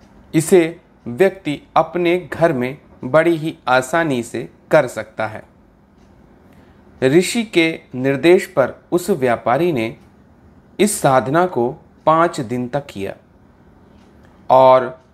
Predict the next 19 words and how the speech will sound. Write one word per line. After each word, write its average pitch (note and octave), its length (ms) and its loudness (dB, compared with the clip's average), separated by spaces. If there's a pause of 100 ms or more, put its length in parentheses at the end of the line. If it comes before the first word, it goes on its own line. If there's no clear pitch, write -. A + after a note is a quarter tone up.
(600)
पाँचवीं G3 560 0
ही C#3+ 180 -2
रात B2+ 320 0
को B2 280 -4 (1800)
यक्षिणी A#3+ 540 0
ने C3 280 -4 (260)
उसे D3+ 520 -2 (300)
साक्षात F3+ 760 -2
दर्शन B2 440 -4
दिए। F#2+ 240 -10 (1000)
और C3+ 180 4
कहा, C3 600 -4 (320)
"मैं G3+ 220 2
तुम्हारी D3 520 -2 (300)
समस्त F#3+ 460 2
परेशानियां B2 840 -2 (400)
समाप्त D3 600 0
कर A2 220 -6
दूंगी। G#2 380 -10